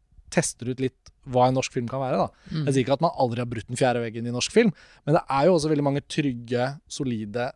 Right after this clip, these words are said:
Speaker 1: realismeorienterte norske filmer som lages, hvor dramaet på en måte fortelles, og kameraet er usynlig. Mens her får vi på en måte, får det litt i fleisen, da. Og det ligger sikkert i boka, men jeg tenker jo liksom at film blir veldig konkret når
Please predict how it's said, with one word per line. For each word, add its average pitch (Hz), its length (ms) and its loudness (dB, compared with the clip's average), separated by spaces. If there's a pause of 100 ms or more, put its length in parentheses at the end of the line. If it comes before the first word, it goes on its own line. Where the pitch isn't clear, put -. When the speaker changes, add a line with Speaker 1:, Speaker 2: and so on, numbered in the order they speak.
(200)
Speaker 1:
realismeorienterte 117 800 -6
norske 123 240 -10
filmer 120 360 -6
som 139 160 -10
lages, 123 380 -2 (380)
hvor 131 80 0
dramaet 110 460 -2
på 139 60 -4
en 127 40 -2
måte 110 160 -8
fortelles, 110 460 -6 (180)
og 110 240 -8
kameraet 104 320 -4
er 110 80 -8
usynlig. 110 320 -8 (300)
Mens 143 100 -4
her 156 160 4
får 127 220 0
vi 131 80 -2
på - 20 -4
en 147 80 0
måte, 156 160 -8
får 135 220 -4
det 135 80 -2
litt 131 140 -6
i - 40 -12
fleisen, 120 320 -4
da. - 60 -14 (460)
Og 160 100 6
det 180 100 8
ligger 165 160 8
sikkert 170 240 2
i 165 60 6
boka, 165 260 6
men 180 160 4
jeg 175 140 4
tenker 165 240 0
jo 160 80 4
liksom 156 180 0
at - 160 -10 (680)
film 180 360 4
blir 165 240 4
veldig 160 640 0
konkret 170 480 2
når 160 80 -2